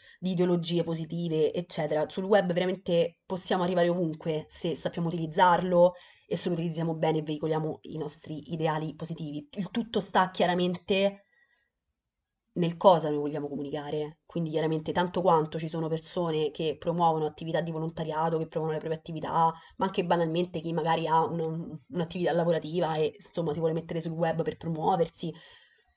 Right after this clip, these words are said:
chi, insomma, sfrutta gli strumenti che giustamente, eh, ci sono, c'è anche chi purtroppo promuove delle ideologie che noi assolutamente non condividiamo,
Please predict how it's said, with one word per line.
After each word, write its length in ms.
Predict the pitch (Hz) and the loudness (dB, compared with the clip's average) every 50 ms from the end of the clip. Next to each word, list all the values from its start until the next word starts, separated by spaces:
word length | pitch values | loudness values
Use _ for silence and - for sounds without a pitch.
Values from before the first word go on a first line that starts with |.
| _ _ _ _ _ _ _ _ _ _ _ _ _ _ _ _ _ | _ _ _ _ _ _ _ _ _ _ _ _ _ _ _ _ _
chi, 120 | - - 233 | -2 0 0
insomma, 240 | 202 - 233 208 | 2 2 2 0
sfrutta 420 | 175 - - - 262 - - - 156 | 0 0 2 2 2 2 2 -2 -4
gli 100 | 165 170 | -4 -4
strumenti 440 | 165 - - 180 175 170 170 - 156 | -6 -4 -2 -2 -2 -2 -2 -4 -4
che 200 | 156 156 - - | -2 -2 -2 -2
giustamente, 800 | - 180 175 - 175 190 226 196 170 - - - 156 151 131 - | -6 -10 -8 0 4 6 6 6 4 2 -2 -2 0 0 0 -2
eh, 280 | - 156 160 147 139 143 | -4 -2 -2 -2 -2 -4
ci 140 | - - 214 | -4 -6 -4
sono, 640 | - 185 151 135 131 147 170 196 220 233 226 - _ _ _ _ _ _ _ _ _ _ _ | -4 -2 -2 -2 -2 0 2 4 2 2 0 -6 _ _ _ _ _ _ _ _ _ _ _
c'è 160 | - - 262 | 4 6 6
anche 320 | 214 175 175 180 165 - 202 | 8 8 6 4 4 0 0
chi 140 | 170 170 | 0 -2
purtroppo 1080 | - - 220 247 - - - 185 160 160 165 - - 196 185 185 185 185 185 185 - - - | -4 -4 -4 -4 -2 2 4 6 6 6 4 -2 -2 0 2 2 4 4 4 2 2 0 -2
promuove 380 | - 196 185 175 156 175 190 | -4 -2 0 2 4 4 4
delle 140 | 175 165 160 | 4 2 0
ideologie 640 | 160 160 160 160 160 156 165 160 160 160 160 156 - - 156 - - - - - - - _ _ _ _ _ _ _ _ _ _ - _ - | 0 0 -2 -2 -4 -4 -4 0 2 4 4 4 2 -2 -10 -14 -14 -16 -20 -20 -20 -20 _ _ _ _ _ _ _ _ _ _ -20 _ -4
che 120 | - 185 | -2 0
noi 180 | 170 175 170 - | 0 0 0 -2
assolutamente 580 | - 160 - - 170 165 175 214 220 214 - 165 | -2 -6 -6 -4 -2 2 4 4 4 4 2 2
non 260 | 165 170 170 160 151 | 2 4 2 2 0
condividiamo, 920 | - 175 156 151 147 151 156 156 160 156 151 - - - - - 139 - | -2 -4 -4 -2 -2 -4 -2 -2 -2 -2 -2 -2 -4 -6 -6 -6 -8 -10